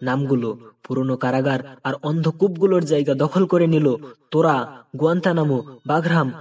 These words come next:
আবু গারাইব, আল হাইর, সাইদ নায়া আর নানা ব্ল্যাক সাইট। খুবাইব রাদিয়াল্লাহু আনহু,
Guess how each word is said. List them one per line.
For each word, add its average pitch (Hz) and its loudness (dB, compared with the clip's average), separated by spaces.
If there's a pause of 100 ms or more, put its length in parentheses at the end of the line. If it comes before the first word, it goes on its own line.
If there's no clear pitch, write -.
(180)
আবু 139 -2
গারাইব, 165 4 (240)
আল 147 -2
হাইর, 147 0
সাইদ 185 2
নায়া 151 0 (220)
আর 131 -4
নানা 175 0
ব্ল্যাক 156 0
সাইট। 117 -4 (760)
খুবাইব 127 -6
রাদিয়াল্লাহু 127 -4
আনহু, 131 -6